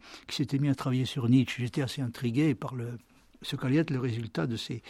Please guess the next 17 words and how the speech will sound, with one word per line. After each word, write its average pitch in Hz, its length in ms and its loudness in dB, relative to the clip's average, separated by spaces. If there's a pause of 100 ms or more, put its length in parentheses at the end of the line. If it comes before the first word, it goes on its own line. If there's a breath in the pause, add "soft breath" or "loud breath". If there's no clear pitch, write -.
(460 loud breath)
de 131 80 -4
ces 123 200 -2
explorations, 123 720 -2
euh, 113 80 -2
nietzschéennes. 127 540 -2
Et 120 80 0
là, 180 280 6
on 127 120 6
a 160 80 6
le 160 100 4
résultat, 127 540 0
et 131 60 4
il 135 100 6
est 170 120 6
très, 165 200 0
très 147 240 2
impressionnant, 123 600 -2